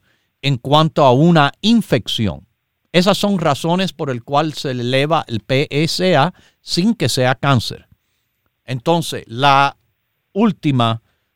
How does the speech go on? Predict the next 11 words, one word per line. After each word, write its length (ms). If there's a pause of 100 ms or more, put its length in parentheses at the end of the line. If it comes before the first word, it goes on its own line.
(100)
posibilidad 800 (840)
es 640 (360)
que 120
le 80
encuentran 720
células 580
malignas. 840 (480)
Pero 640
dentro 560
de 320
eso 360